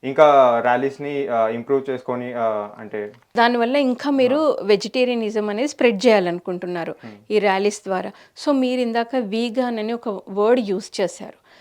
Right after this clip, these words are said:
Speaker 2: So,
Speaker 1: Hmm.
Speaker 2: అంటే మీరు వెజిటేరియన్ తర్వాత దీంట్లోకి వచ్చారా? ఇప్పుడు మీరు
Speaker 1: అవును.
Speaker 2: ఓకే. So, దీనివల్ల ఇంకా మీకు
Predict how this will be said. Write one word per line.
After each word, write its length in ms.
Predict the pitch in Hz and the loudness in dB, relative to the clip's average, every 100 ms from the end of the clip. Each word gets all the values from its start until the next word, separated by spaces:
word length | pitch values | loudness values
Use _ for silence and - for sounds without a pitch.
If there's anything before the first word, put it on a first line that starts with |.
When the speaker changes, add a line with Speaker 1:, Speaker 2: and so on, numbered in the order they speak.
| _ - | _ -12
Speaker 2:
So, 60 | - | -4
Speaker 1:
Hmm. 120 | 277 | -2
Speaker 2:
అంటే 460 | 233 254 370 466 - | -2 -4 -2 -4 -4
మీరు 360 | 233 247 269 269 | -4 0 0 2
వెజిటేరియన్ 680 | 202 - - 277 285 294 262 | 2 0 -2 0 2 0 0
తర్వాత 440 | 220 208 220 220 | 0 0 -4 -2
దీంట్లోకి 500 | 294 240 254 247 247 | 0 2 2 4 2
వచ్చారా? 480 | 208 - 240 208 320 494 _ _ _ | 2 0 0 2 2 -2 _ _ _
ఇప్పుడు 240 | 214 214 208 | -12 -4 -4
మీరు 460 | 220 208 208 202 202 - _ 123 | -2 -2 -2 -2 -8 -20 _ -10
Speaker 1:
అవును. 600 | 113 107 107 _ - 208 | -10 -10 -18 _ -6 -2
Speaker 2:
ఓకే. 340 | 196 - 180 _ _ - | -2 -4 -8 _ _ -4
So, 100 | 339 | 0
దీనివల్ల 880 | 254 196 240 285 302 262 214 226 294 | 0 0 0 2 2 0 0 -4 -6
ఇంకా 380 | - 254 262 339 | -2 -2 0 0
మీకు 520 | 311 240 254 247 233 | 0 2 -2 -2 -8